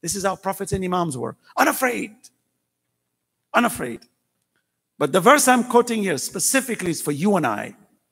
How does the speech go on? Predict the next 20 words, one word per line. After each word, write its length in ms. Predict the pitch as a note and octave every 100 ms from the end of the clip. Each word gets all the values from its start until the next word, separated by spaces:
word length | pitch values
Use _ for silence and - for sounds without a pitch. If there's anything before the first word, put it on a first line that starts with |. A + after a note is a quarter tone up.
| _ _ _ _ - - A2+
For 100 | D3
Allah 200 | D#3 G#3+
subhanahu 340 | - G#3 G3+
wa 60 | F#3+
ta'ala 240 | G#3+ G#3
says, 460 | - A3 G3 D#3 - - - _ _ _ _ _ _ _ _ _ _ _ _ _ -
"مِلَّةَ 360 | A#3+ C4 B3
أَبِيكُمْ 580 | A3 E3 F3+ A#3 G#3+ G3+
إِبْرَاهِيمَ." 580 | F3+ E3 E3+ D#3 B2+ A2
The 80 | F#3
religion, 920 | A3 B3+ C4 D4 D#4 C4 - - _ _
Islam, 720 | - - F3 F3+ G#3+ C4+ D4 A3+ _ _ _ _ _ _
was 140 | C#3 C#3
with 140 | D#3+
Adam. 540 | - D#3 C#3+ A#2 G#2 - _ _ _ _ _ _ _ _ _ _ _ _ _ _ _ -
"هُوَ 120 | F#3+
سَمَّاكُمُ 540 | G3 - G#3 G#3+ C#4 C#4+
الْمُسْلِمِينَ 760 | B3 A3+ A3+ - G3+ G#3+ G#3+
مِنْ 180 | F#3 F3+ -
قَبْلِ 400 | A3 C#4 C#4